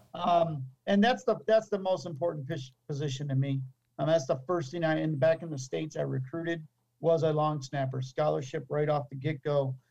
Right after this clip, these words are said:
Um, and I've been blessed to have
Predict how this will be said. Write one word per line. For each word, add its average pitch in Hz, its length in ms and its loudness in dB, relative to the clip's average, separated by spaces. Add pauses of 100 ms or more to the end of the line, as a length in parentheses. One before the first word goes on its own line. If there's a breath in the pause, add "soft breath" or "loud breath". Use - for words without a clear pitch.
(200)
Um, 147 320 2
and 170 120 0
I've 170 160 6
been 160 180 0
blessed 160 520 2 (160)
to 151 100 -2
have 143 440 0